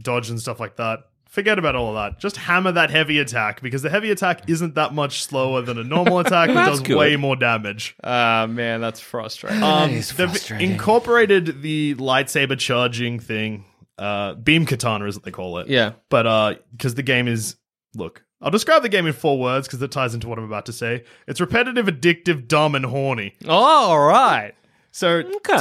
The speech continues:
Speaker 1: to charge the lightsaber in the first two, you had to shake the Wiimote like you were masturbating.
Speaker 3: Sure.
Speaker 1: Uh, and then the
Speaker 2: Okay.
Speaker 1: character did a pretty similar thing, like, jerked off the sword.
Speaker 3: Cool.
Speaker 2: Mm.
Speaker 1: But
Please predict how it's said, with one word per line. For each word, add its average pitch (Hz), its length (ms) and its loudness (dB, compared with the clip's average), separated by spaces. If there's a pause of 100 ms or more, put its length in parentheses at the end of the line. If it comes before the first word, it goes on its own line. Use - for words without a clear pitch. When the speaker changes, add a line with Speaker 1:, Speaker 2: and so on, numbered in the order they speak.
Speaker 1:
to - 80 2
charge 220 280 2
the 269 60 -2
lightsaber 180 560 0
in 147 80 -2
the 131 80 -4
first 131 500 -2
two, - 160 -6
you 117 120 0
had 127 120 -2
to 139 80 -4
shake 127 340 -2
the 127 80 -4
Wiimote 113 420 0
like 107 240 -2
you 113 80 0
were 110 60 0
masturbating. 95 880 -4
Speaker 3:
Sure. 113 320 2 (320)
Speaker 1:
Uh, 107 220 2
and - 100 6
then 113 80 4
the 113 60 0
Speaker 2:
Okay. 208 80 2
Speaker 1:
character 120 360 4
did 117 180 -2
a 107 40 -4
pretty 113 240 0
similar 110 340 -2
thing, 104 500 -8 (160)
like, 117 300 -4
jerked 117 380 2
off 110 180 -4
the 104 80 -6
sword. 98 520 -8 (420)
Speaker 3:
Cool. 127 480 2
Speaker 2:
Mm. 90 100 -16
Speaker 1:
But 208 400 4